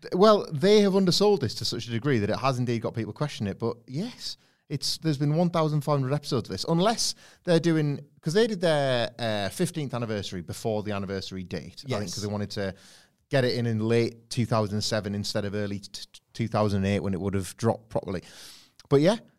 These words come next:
Speaker 1: as of last week, there was all of this feedback about it being Raw fifteen hundred. What are they gonna do? And the answer to that is nothing, apparently. This is the,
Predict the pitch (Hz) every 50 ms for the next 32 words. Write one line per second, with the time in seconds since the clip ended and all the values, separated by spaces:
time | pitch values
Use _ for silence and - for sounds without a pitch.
0 | _ _ _ _ _ _ _ _ - - 147 156 135 147 143 135 110 104 104 -
1 | 120 120 123 - - - 127 147 160 151 147 131 110 107 101 - 131 123 123 123
2 | 107 107 104 - - - 123 123 113 123 117 113 - - - 104 107 104 107 101
3 | - 113 107 107 104 104 104 101 101 - - _ _ - 117 110 113 117 117 -
4 | - 117 - - 117 113 110 113 113 110 117 113 107 107 104 98 - 107 117 104
5 | 110 110 101 - 104 101 104 107 104 - - - - - - _ _ _ - 113
6 | 110 110 113 110 110 113 110 110 - 120 120 127 120 - 117 - - 120 113 -
7 | - 117 110 - 110 - - 123 135 175 - - 269 208 120 98 - - - -
8 | 107 101 78 67 76 - - - - - _ - 160 170 - - - - - _
9 | _ _ _ - 143 135 113 117 120 127 123 120 117 113 113 -